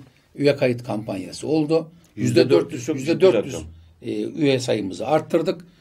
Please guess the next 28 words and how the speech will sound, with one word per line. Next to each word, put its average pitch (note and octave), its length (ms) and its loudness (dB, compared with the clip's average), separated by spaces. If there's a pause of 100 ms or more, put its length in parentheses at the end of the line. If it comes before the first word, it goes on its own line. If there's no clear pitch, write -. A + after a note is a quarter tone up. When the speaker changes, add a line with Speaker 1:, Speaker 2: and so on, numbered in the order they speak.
(240)
Speaker 1:
E, A#2+ 160 -2
bunun G3 220 2
dışında, F3 540 2 (340)
e, B2 100 -4
işte B2 300 -4
özellikle E3 600 2
Türkiye'yi D3+ 440 0
iki E3 160 -4
defa B2 440 2 (280)
biliyorsunuz A2+ 580 -6 (260)
dolaşmak B2+ 440 2
suretiyle B2 440 -4
milletimizin C#3+ 680 -2
dertlerini A#2 520 0
yerinde A2+ 420 0
dinle-, F#2+ 280 -8 (160)
dinlemek, F#2 440 -8 (500)
çözüm C#3+ 340 0
üretmek. A#2+ 520 -2 (400)
E, A2 180 -4
bu D3+ 60 0
noktada G#3 420 2
da C#3 160 0
biz F3 260 -2
özellikle, D#3 720 0 (640)
e, G2+ 440 0
bize D#3+ 200 4
gelen C3 380 0